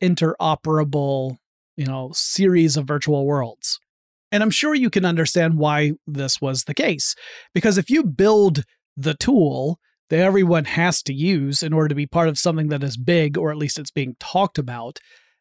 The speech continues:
as if it will be big, well, that means everybody has to come to you first, 'cause you're the one who built the tool. And that means you can charge folks to use your tools. Licensing fees are a great way to generate revenue. You spend the resources to make the tool,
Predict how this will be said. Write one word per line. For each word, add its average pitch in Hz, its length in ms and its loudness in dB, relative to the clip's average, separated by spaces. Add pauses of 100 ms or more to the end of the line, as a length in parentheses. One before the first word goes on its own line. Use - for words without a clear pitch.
as 143 160 -2
if 143 120 -4
it 147 200 -6
will 180 260 4
be 143 200 0
big, 123 420 -10 (480)
well, 185 100 0
that 240 180 2
means 214 300 2
everybody 196 380 2
has 170 200 2
to - 60 -8
come 175 220 0
to 147 100 -4
you 208 480 2
first, - 540 -4 (280)
'cause 135 200 -4
you're 190 100 2
the 196 80 2
one 151 140 2
who 156 80 0
built 160 220 -2
the - 40 -8
tool. 208 460 -2 (260)
And 147 120 -4
that 240 160 0
means 190 240 4
you 180 80 2
can 170 140 0
charge 196 500 0
folks 143 300 -4
to - 120 -4
use 214 560 0
your 147 160 -4
tools. 131 560 -6 (520)
Licensing 190 500 0
fees 196 320 -2
are 202 80 4
a 185 60 2
great 156 260 0
way 160 140 0
to 170 100 0
generate 165 400 -2
revenue. 175 400 0
You 123 220 -6
spend 160 360 -2
the 160 60 2
resources 160 600 0
to 151 100 -4
make 151 260 -2
the 143 80 -8
tool, 240 460 0